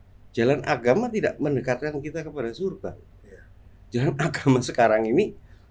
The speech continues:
Speaker 1: penuh dengan kebencian, penuh dengan, ya, menjauhkan kita dari surga. Lihat aja Muhammad K C, Yahya Waloni itu kan.
Speaker 2: Ya.
Speaker 1: Itu mereka menempuh jalan agama, dan apakah kita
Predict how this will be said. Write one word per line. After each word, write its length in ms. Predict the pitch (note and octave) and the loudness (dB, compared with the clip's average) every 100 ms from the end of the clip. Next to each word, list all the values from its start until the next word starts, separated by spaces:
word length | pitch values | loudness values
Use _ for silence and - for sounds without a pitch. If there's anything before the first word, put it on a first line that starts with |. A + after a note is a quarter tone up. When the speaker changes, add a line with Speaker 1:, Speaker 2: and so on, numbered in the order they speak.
| - | -8
Speaker 1:
penuh 380 | - C#3+ G#3 F3+ | 0 2 2 4
dengan 240 | A2+ A2+ | 2 0
kebencian, 680 | A2 A#2 A2 G#2+ G#2+ A#2+ C2+ D#2 | -2 -2 0 0 0 -2 -2 -4
penuh 260 | C3 C#3+ | -2 -2
dengan, 340 | A#2 A2 G#2 G2 - - - - - - - - | 0 -2 -2 -6 -12 -20 -20 -20 -20 -20 -20 -8
ya, 180 | - F3 | 2 4
menjauhkan 560 | G3+ E3+ D3+ D3+ D#3 E3+ | 6 8 8 8 6 4
kita 240 | F3+ A3 | 4 2
dari 180 | F#3 C#3+ | 4 2
surga. 540 | D#3+ C#4+ - C3+ G#3 - - - - - - - | 0 -6 -4 -4 -4 -8 -20 -20 -20 -20 -20 -2
Lihat 180 | D#3 A#3+ | 0 2
aja 240 | D4+ D#4+ - - - - - - - - - | 0 -2 -4 -14 -20 -20 -20 -20 -20 -20 -8
Muhammad 540 | B2 A2+ G#2 G#2+ G2+ - - - - - - | 0 2 4 4 2 -2 -20 -20 -20 -20 -6
K 80 | F#2 F2 | -4 -4
C, 60 | - G2 F2 E2 - | -2 -4 -4 -8 -14
Yahya 340 | F#2 F2+ F#2+ | -10 -6 -4
Waloni 720 | F2+ F2+ F#2+ G2 F2+ G2+ F#2 F2 | -2 -2 -2 -4 -6 -10 -12 -10
itu 100 | F#2+ | -10
kan. 140 | B2 | -10
Speaker 2:
Ya. 120 | - - - - - | -12 -18 -20 -20 -16
Speaker 1:
Itu 160 | - | -8
mereka 260 | C4 A3+ A3+ | -2 -2 -2
menempuh 380 | C#4 G#3+ F#3+ D#3+ | 0 0 0 0
jalan 240 | C#3 G#2+ F2+ | 0 0 0
agama, 440 | F2+ G#2+ A#2 G#2+ | -4 -2 -2 -2
dan 160 | G#2+ - | -4 -4
apakah 320 | - G3 G3 | -6 -6 -8
kita 320 | E3+ D#3+ D3 | -6 -4 -4